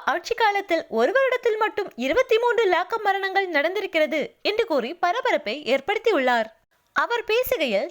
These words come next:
"திமுக ஆட்சி காலத்தில் ஒரு வருடத்தில் மட்டும் இருபத்தி மூன்று லாக்அப் மரணங்கள் நடந்திருக்கு. ஆனால் உத்தரப்பிரதேசத்தில்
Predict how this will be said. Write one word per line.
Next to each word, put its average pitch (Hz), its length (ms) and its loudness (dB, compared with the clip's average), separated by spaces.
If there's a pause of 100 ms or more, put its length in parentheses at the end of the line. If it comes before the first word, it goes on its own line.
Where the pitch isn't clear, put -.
"திமுக 554 360 2 (100)
ஆட்சி 453 200 -2
காலத்தில் 349 520 -2
ஒரு 269 240 0
வருடத்தில் 494 400 0
மட்டும் 392 400 -2
இருபத்தி 392 400 0
மூன்று 466 280 0
லாக்அப் 359 280 -2
மரணங்கள் 311 500 -2
நடந்திருக்கு. 294 600 -4 (320)
ஆனால் 480 520 2
உத்தரப்பிரதேசத்தில் 415 1000 2